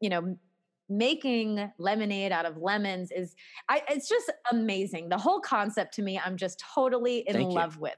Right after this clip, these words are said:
Speaker 1: Where did you get this from?
Speaker 2: Yeah, that's a really good question. There were several different influences. You know, one that was, um, very telling to me. So, uh, I, I too, uh,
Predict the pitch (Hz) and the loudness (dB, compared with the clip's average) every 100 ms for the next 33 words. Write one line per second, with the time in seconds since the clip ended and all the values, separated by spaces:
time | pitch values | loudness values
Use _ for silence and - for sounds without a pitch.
0 | _ 180 220 330 381 277 262 220 240 180 | _ -2 2 2 2 2 2 2 0 2
1 | 208 - 160 165 - 160 147 - 135 160 | 0 0 -6 -8 -8 -6 -4 0 4 4
2 | 107 123 117 135 135 139 131 117 - 117 | 2 0 2 4 6 6 4 2 2 2
3 | - 113 127 131 - 180 156 135 123 107 | 2 4 4 6 4 6 4 4 4 2
4 | 104 98 - 107 117 110 107 104 110 123 | 2 0 2 2 4 4 6 4 6 6
5 | 131 113 98 104 95 - - 95 90 85 | 6 4 2 2 2 0 -2 0 0 0
6 | 85 - 92 104 113 107 - 107 92 87 | -4 -8 -4 2 4 4 2 2 2 0
7 | - 90 82 73 - 95 92 - _ - | -4 -6 -4 -2 2 4 2 -2 _ -6
8 | 98 90 87 90 - 110 - 110 - 117 | -2 0 0 0 0 0 2 0 2 2
9 | 101 92 90 85 85 | 2 2 0 0 -2